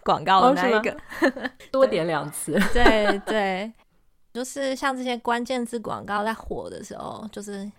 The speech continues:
Speaker 1: 你可能按一下，广告商他就要付，呃，五刀、十刀、二十刀，
Speaker 2: 嗯。
Speaker 1: 甚至就是像是车子啊这种 insurance，这种非常我们所谓 high C P C、high cost per, per click 的，呃，关键字，
Speaker 2: 嗯。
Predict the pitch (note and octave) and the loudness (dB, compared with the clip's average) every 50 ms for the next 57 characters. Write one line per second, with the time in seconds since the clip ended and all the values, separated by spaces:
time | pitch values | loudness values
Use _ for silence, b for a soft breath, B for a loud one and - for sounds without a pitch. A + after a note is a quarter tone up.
0 | _ _ _ G3+ A3 - A#3 G#3+ - - C4+ C#4+ C4+ A#3 G#3+ G#3 - A3+ G#3+ G3+ | _ _ _ -8 -4 -2 -2 -2 2 4 4 4 4 2 0 -2 2 4 4 6
1 | F#3+ F#3 F3+ F3 - - _ _ - G3 E3 F3 F3+ G#3 A3+ A#3 A#3 A3+ - A3 | 6 4 2 0 -4 -8 _ _ -2 -2 -2 0 2 4 4 4 4 2 0 0
2 | G#3 G3+ G#3 G#3+ A3 G#3 G3+ G#3 - A3 G#3+ G3+ G3+ G3 G3 F#3+ F#3+ - - G3 | 0 0 -2 -4 -4 -4 -4 -4 -4 -4 -4 -2 0 0 0 -2 -4 -8 -10 -8
3 | F#3+ F#3 F3+ E3+ E3+ - - _ _ _ - - C#2 - G3+ - - F#3 - - | -6 -4 -4 -4 -6 -8 -12 _ _ _ -18 -16 -16 -16 -12 -10 -8 -6 -6 -2
4 | - G3 G3 G3 G3 G3 G3+ G#3 G#3 - - - - E3+ E3+ - F3+ F3+ F3+ F3+ | 0 2 2 4 4 4 2 -2 -6 -10 -12 -10 -10 -12 -10 -4 -2 2 2 2
5 | F3+ F#3+ G3 G3 - _ _ A#3+ A3 - - - D#3+ D#3 - C#3 B2 G3 F#3+ - | 2 0 -2 -6 -12 _ _ 0 0 0 -4 -4 -2 0 0 -2 -2 -4 -6 -6
6 | G3 F#3 F3+ F#3 F#3+ F3+ F3 F#3 F3+ F3+ F3+ F3 D3 D#3 F#3+ G3 - - G#3 - | -6 -6 -6 -6 -8 -8 -8 -8 -8 -6 -6 -6 -6 -8 -10 -12 -8 -4 -2 -2
7 | G3+ - G#3 F#3+ - - G3+ F#3 F#3+ F#3+ - - - - D#2+ - - F#3+ G3 - | -2 -2 -6 -6 -2 0 0 0 0 -2 -4 -2 0 0 0 0 -4 -8 -10 -10
8 | - - - G#2+ F#2+ - D#3+ F#3 F3+ - - F#3+ G3 G3 G3 E3+ B2 - - - | -8 -6 -8 -8 -8 -8 -10 -8 -8 -4 -2 -2 0 0 -2 -4 -6 -10 -12 -14
9 | - b b b _ - G#3 F#3 F#3+ E3+ D3+ C#3+ E3 F#3+ G#3+ - - G#3+ A3+ A#3 | -16 b b b _ -8 -6 -4 -4 -6 -6 -8 -8 -12 -16 -6 -2 0 0 0
10 | - - G#3 F3 E3+ E3+ E3+ F3 F#3 F#3 G3 G3 - - F3 E3 - - F2+ A3+ | -2 -2 -4 -4 -2 -4 -6 -6 -8 -8 -10 -12 -12 -12 -12 -10 -10 -12 -14 -8
11 | - F3+ F3 F#3+ F#3+ - A3+ A3+ A3+ A#3 - - A3 G#3+ - G#3+ G#3 G#3 - - | -4 0 0 0 0 2 2 2 2 2 -2 -8 -8 -8 -8 -8 -8 -8 -8 -6
12 | G3+ G3+ G3+ G#3 - - G#3 G3+ G3+ - - G#3 G3+ G#3 - - - F#3 F3 - | -6 -6 -6 -10 -6 -4 -4 -4 -4 0 0 0 0 0 -4 -8 -8 -8 -8 -10
13 | _ _ - - - - - - - G#3 - - G#2+ - - - - - - _ | _ _ -4 -4 -4 -6 -10 -12 -10 -10 -10 -10 -12 -14 -14 -14 -16 -18 -20 _
14 | - - - - - G3+ F3+ - - F3+ F3+ F3+ F3+ F#3+ F#3 E3 F3 - - E3 | -12 -12 -12 -10 -14 -14 -14 -6 -6 -4 -4 -4 -6 -6 -8 -8 -10 -10 -8 -6
15 | D3+ C#3+ C3 B2 D3+ | -6 -6 -6 -8 -8